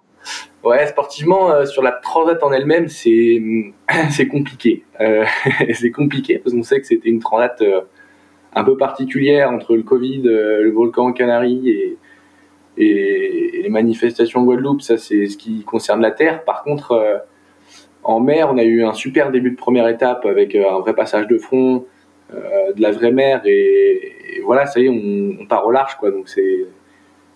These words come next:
c'est vraiment un, une chose à pas négliger sur ces petits bateaux de six mètres cinquante. Quand tu prends un front avec quarante nœuds, bah voilà, tu,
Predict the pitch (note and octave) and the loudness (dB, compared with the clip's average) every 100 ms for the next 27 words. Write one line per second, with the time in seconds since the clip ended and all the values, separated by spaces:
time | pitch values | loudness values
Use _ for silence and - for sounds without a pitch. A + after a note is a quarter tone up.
0 | _ - G#2+ G#2+ B2+ C#3+ C3+ B2 A#2+ A#2 | _ -6 -4 0 0 0 0 0 0 0
1 | A2+ A2+ A2 G#2 G#2 G#2 G#2 G#2 G#2 A2 | 0 0 -2 -4 -6 -8 -8 -6 -2 -2
2 | A2 - D3 B2 G#2 B2 B2+ B2+ B2+ C3 | -2 0 2 2 2 0 0 2 2 0
3 | A2 - G#2 - _ B2+ A#2 B2+ A#2+ A#2+ | -2 -6 -8 -10 _ 0 0 0 -2 -2
4 | G#2+ G2 G2+ C3+ D3 G#2+ G2+ - G2+ - | 0 -2 0 -2 -2 -4 -8 -8 -10 -4
5 | G#2+ G#2+ - B2+ A2+ F2+ - F#2 F#2+ B2+ | -2 -2 -2 -2 0 -2 -2 -2 -2 2
6 | C3 G2 G2+ B2 - F2+ F2+ | 2 2 0 0 -4 -12 -14